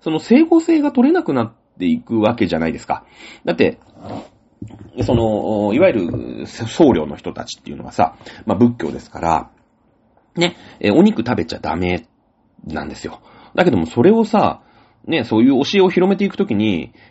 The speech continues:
一般人が、だって食べてるもんって <laughs> 言ったら、やっぱ教え軽んじちゃいますよね。なので、もう国として禁止をしたんですね。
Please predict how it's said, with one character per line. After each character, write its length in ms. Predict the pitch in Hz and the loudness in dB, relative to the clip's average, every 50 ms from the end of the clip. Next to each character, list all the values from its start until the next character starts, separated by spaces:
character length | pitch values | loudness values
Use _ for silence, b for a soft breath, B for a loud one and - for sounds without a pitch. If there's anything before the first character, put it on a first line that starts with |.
| b b - | b b -10
一 100 | - - | -8 -4
般 260 | - 240 - - - | -2 -2 2 2 2
人 220 | 113 - 80 73 | 2 2 -2 -4
が、 300 | 85 98 110 113 82 - B B B B B B B _ - - - | -4 -2 -2 -2 -2 -4 B B B B B B B _ -20 -16 -12
だ 260 | - - 95 104 160 | -8 -4 0 0 0
っ 40 | - | 0
て 80 | 120 107 | 0 -2
食 100 | - 113 147 | 0 0 0
べ 80 | 196 | 2
て 80 | 196 120 | 2 2
る 80 | 95 87 | 2 4
も 180 | 92 101 101 | 4 4 4
ん 40 | 107 | 2
っ 40 | 113 | 0
て 240 | - - - - - - - - | -2 -8 -10 -10 -10 -14 -12 -12
<laughs> 120 | - - | -8 -4
言 260 | - - - - 101 | -2 -2 0 0 -2
っ 20 | - | -4
た 180 | - - 180 | 0 0 2
ら、 300 | 160 127 120 95 82 - b b b b b b b b b b b b b b _ - | 4 4 4 2 0 -6 b b b b b b b b b b b b b b _ -8
や 80 | - 147 | -6 0
っ 20 | |
ぱ 160 | 151 131 98 87 | 2 2 2 2
教 560 | 82 67 - - - 107 127 - - 208 214 | -2 -6 -8 -6 -4 -4 -2 -2 0 2 2
え 200 | 208 202 196 196 | 4 4 2 0
軽 340 | 196 - - 208 269 392 440 | -2 -2 0 2 4 4 4
ん 20 | |
じ 120 | 339 214 | 2 0
ち 80 | 120 - | 0 -2
ゃ 60 | 85 | -6
い 80 | 80 78 | -6 -8
ま 180 | 78 76 73 | -10 -12 -14
す 240 | - - - - 78 | -14 -14 -12 -10 -10
よ 140 | 76 50 - | -8 -6 0
ね。 280 | 165 226 294 294 294 - _ _ _ _ - | 2 2 2 2 0 -8 _ _ _ _ -8
な 180 | - 147 208 233 | -2 0 2 2
の 140 | 202 120 87 | 2 0 -2
で、 180 | 98 92 87 B B B B B | -2 -4 -4 B B B B B
も 140 | - 143 | -2 -2
う 40 | - | 0
国 280 | - - 254 269 294 - | 4 4 6 6 6 4
と 100 | 320 285 | 0 -2
し 140 | - - - | -2 -2 -4
て 140 | 247 220 | -4 -4
禁 340 | - - - 233 240 254 254 | -4 -2 4 6 6 6 6
止 360 | 247 240 240 - - 220 214 | 4 0 -2 -6 -2 0 0
を 60 | 202 180 | 0 0
し 100 | - - | 0 -2
た 120 | - 120 | -6 -6
ん 60 | - | -6
で 40 | - | -4
す 80 | - 175 | -6 -6
ね。 140 | 208 202 | -6 -6